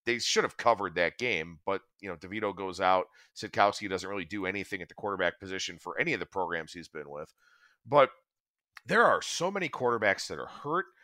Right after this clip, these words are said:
There are so many group of five teams that have made quarterback changes. I mean, you look at San Diego State, for example. You know, they made a quarterback change here over the weekend.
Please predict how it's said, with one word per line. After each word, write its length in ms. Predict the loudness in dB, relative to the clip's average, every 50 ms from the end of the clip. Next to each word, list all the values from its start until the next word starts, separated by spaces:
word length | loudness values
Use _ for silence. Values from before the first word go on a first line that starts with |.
| _ _ _ _ _ _ -6
There 220 | -2 -2 0 2
are 140 | 0 0 0
so 180 | -2 -4 -4 -4
many 160 | -4 -6 -6
group 240 | -6 -6 -6 -4 -4
of 100 | -6 -6
five 460 | -2 2 6 8 8 8 6 4 0
teams 320 | -6 -10 -10 -10 -10 -10
that 120 | -8 -6 -6
have 180 | -6 -6 -6
made 360 | -6 -4 -2 -2 -2 -2 -6 -10
quarterback 680 | -10 -6 -4 -2 -2 0 2 4 4 4 2 0 -4
changes. 800 | -6 -4 -2 -2 -4 -4 -4 -4 -4 -4 -4 -4 -4 -6 -10 -10 -12 _ _ _ _ _ _ _ _ -2
I 60 | 0
mean, 80 | 2 2
you 60 | 0
look 140 | 0 -2 -4
at 100 | -6 -4
San 280 | -4 -4 -4 -6 -4
Diego 340 | -2 -2 -2 0 0 -2 -4
State, 480 | -4 -4 -4 -4 -2 -2 -4 -4 -6 -10
for 220 | -8 -4 -4 -4
example. 680 | -4 -4 -4 -4 -4 -4 -4 -6 -8 -8 -10 -10 -12 _ _ _ _ _ _
You 80 | -6 0
know, 40 | 2
they 140 | 4 4
made 220 | 4 4 2 2 2
a 60 | 2
quarterback 520 | 0 0 0 0 0 2 4 2 2 2
change 360 | 0 -4 -4 -4 -4 -6 -6 -8
here 200 | -6 -6 -4 -4
over 200 | -4 -4 -4 -4
the 60 | -6
weekend. 540 | -4 -4 -4 -4 -2 0 0 0 0 -2 -6